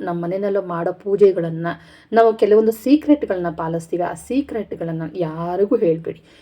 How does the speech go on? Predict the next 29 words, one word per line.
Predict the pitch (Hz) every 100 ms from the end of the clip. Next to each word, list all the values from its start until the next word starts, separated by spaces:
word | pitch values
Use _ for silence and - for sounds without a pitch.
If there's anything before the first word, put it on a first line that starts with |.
| _ 196
ಇವತ್ತಿಗೂ | 180 233 - 269 233 208
ಸಹ | 202 190 180 175
ನಾನು | 170 180 - _ _ _ -
ಕೆಲವೊಂದು | 220 269 262
ಸೀಕ್ರೆಟ್ಗಳು | 269 202 202 185 180 180
ಪೂಜೆ | 180 190 185
ಮಾಡ್ಬೇಕಾದ್ರೆ, | 185 170 165 170 170 170 170
ಅಥವಾ | - 196 170 185
ನಾನು | 175 175
ಕೂತು | - 220 214
ಜಪ | 190 175 170
ಮಾಡ್ಬೇಕಾದ್ರೆ | 196 180 165 165 - 175
ಮಾಡ್ತಕ್ಕಂಥ | 170 165 160 175 175 170
ಕೆಲವೊಂದು | 165 190 190 180
ಸೀಕ್ರೆಟ್ | 180 208 208 202 196
ವಿಚಾರಗಳನ್ನ | 175 170 170 170 165 - - - -
YouTube-ಅಲ್ಲೂ | 226 285 302 285 240
ಸಹ | 240 214 202
ನಾನು | 190 175
ಚರ್ಚೆ | 156 - 165
ಮಾಡಿಲ್ಲ, | 165 160 165 165
ನಾನು | 175 170
ಮಾಡೋದು | 160 160 160 156
ಇಲ್ಲ. | 180 165 165 - - - _
ಏಕೆಂದ್ರೆ | 202 202 269 254 240
ಅದ್ರ | 233 208 208 196
ಅನುಭವ | 214 254 269 269
ನನ್ಗೆ | 247 208 190
ಆಗಿರೋದ್ರಿಂದ, | 175 165 196 254 262 214 208 175